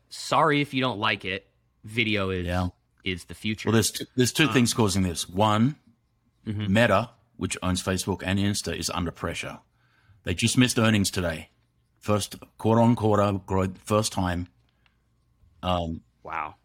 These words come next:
Speaker 2: they're shifting everything to the metaverse. That's a big bet. That's a,
Speaker 1: Mm-hmm.
Speaker 2: that's a multi-billion
Speaker 1: Yep.
Speaker 2: dollar gamble. And they're getting, and the second thing is they're getting hammered by TikTok, who are just crushing.
Speaker 1: Right.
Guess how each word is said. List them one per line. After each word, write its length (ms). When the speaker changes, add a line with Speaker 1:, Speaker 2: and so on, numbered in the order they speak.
Speaker 2:
they're 100
shifting 440
everything 380
to 80
the 80
metaverse. 800
That's 200
a 40
big 240
bet. 320
That's 280
a, 40
Speaker 1:
Mm-hmm. 100
Speaker 2:
that's 160
a 40
multi-billion 580
Speaker 1:
Yep. 100
Speaker 2:
dollar 220
gamble. 580
And 120
they're 80
getting, 360
and 140
the 60
second 320
thing 200
is 140
they're 120
getting 180
hammered 340
by 120
TikTok, 500
who 160
are 60
just 280
crushing. 320
Speaker 1:
Right. 140